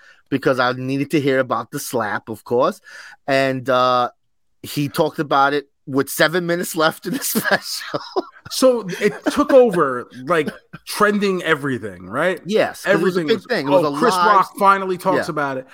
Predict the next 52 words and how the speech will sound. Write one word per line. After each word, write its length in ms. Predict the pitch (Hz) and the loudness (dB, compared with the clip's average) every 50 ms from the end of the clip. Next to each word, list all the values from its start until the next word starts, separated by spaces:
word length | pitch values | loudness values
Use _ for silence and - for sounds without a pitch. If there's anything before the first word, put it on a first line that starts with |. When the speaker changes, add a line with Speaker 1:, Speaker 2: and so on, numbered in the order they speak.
| - - - - - - _ _ _ _ _ _ _ | -20 -20 -20 -20 -20 -20 _ _ _ _ _ _ _
Speaker 2:
And 240 | 208 208 202 196 190 | -2 -2 -2 0 0
I 120 | - 226 208 | -2 -2 -2
go, 260 | 185 202 220 254 269 254 | -2 -4 -4 -4 -6 -6
"Okay, 280 | - - 196 170 170 170 | -4 -2 -2 0 0 -2
whatever." 480 | 170 170 165 165 165 160 165 165 165 - - _ | -2 -2 -2 -2 -2 -2 -2 -4 -6 -12 -16 _
And 100 | 147 170 | 0 2
then, 100 | 202 220 | 4 4
Speaker 1:
Yeah. 80 | 254 262 | 4 4
Speaker 2:
like, 220 | 269 269 247 - - - - | 4 2 2 0 -4 -12 -6
if 180 | - 202 180 170 | -6 -6 -4 -2
you 80 | 226 220 | -2 0
watch 240 | 196 220 262 254 - | 0 0 0 -2 -4
the 80 | 240 | -8
special, 320 | - - 240 226 - 220 190 | -4 -2 -2 -2 -2 -4 -2
he 120 | 170 208 | 0 0
makes, 300 | 202 214 226 220 - - | 2 2 0 0 0 -2
like, 120 | 247 233 | 0 2
a 40 | 233 | 2
little 280 | 208 190 202 214 202 165 | 2 2 2 0 0 -2
joke, 420 | 131 117 151 185 190 175 - - 156 | -2 0 2 2 2 0 -2 -2 -4
like, 180 | 170 151 - - | -4 -4 -2 0
early 340 | - 170 170 180 180 180 180 175 | 2 2 2 4 2 0 -2 -2
in 100 | 165 160 | -2 -2
the 80 | 151 | -2
show. 280 | - - - 160 151 156 | -2 -2 0 2 4 4
Speaker 1:
Yeah. 280 | 143 - 160 156 151 147 - _ _ _ _ _ _ _ _ _ _ | 4 2 0 -2 -6 -10 -14 _ _ _ _ _ _ _ _ _ _
Speaker 2:
But, 120 | _ 175 165 165 | _ -2 -2 -2
and 100 | 170 175 | -2 -2
then 100 | 175 175 | 0 2
I 80 | 175 170 | 2 2
go, 220 | 160 165 151 131 123 | 2 0 -2 0 0
"Oh, 280 | 165 220 214 151 117 | 0 0 0 0 -2
like, 300 | 113 110 110 110 110 - | -6 -8 -10 -12 -10 -8
I, 160 | 117 117 113 - - | -8 -8 -8 -8 -8
I 80 | 110 110 | -6 -4
guess, 360 | 104 113 143 156 151 - - | -2 -2 -2 -2 -4 -4 -4
whatever." 380 | 143 139 127 120 117 120 131 - _ _ _ _ _ _ _ _ _ _ _ _ _ _ - | -4 -2 -2 -2 -4 -4 -6 -8 _ _ _ _ _ _ _ _ _ _ _ _ _ _ 0
And 240 | 170 170 165 165 202 | 2 2 2 4 2
then 180 | 247 269 277 | 2 4 4
when 140 | 262 233 185 | 4 2 2
he 120 | 170 208 | 2 -2
finally 600 | 170 - - - 226 247 254 262 262 269 254 214 170 | -4 -4 -2 -2 0 0 0 0 0 0 0 0 -2
does 380 | 139 135 180 185 180 165 143 | 0 0 2 4 4 2 2
go 260 | 123 139 160 151 143 151 | 2 2 4 4 4 2
into 280 | 170 175 - 160 165 | 0 -2 -2 -2 0
it 60 | 156 | 0
at 100 | 147 - | 0 -2
the 160 | - 117 113 120 | -2 -2 -2 -2
end, 320 | 131 139 185 202 196 185 - _ _ _ _ _ _ _ _ _ _ _ _ _ _ - | -2 -2 -4 -4 -6 -8 -12 _ _ _ _ _ _ _ _ _ _ _ _ _ _ 0
I 120 | 131 139 | 2 2
was 100 | 139 127 | 2 0
like 220 | 131 120 110 95 | -2 -4 -4 -8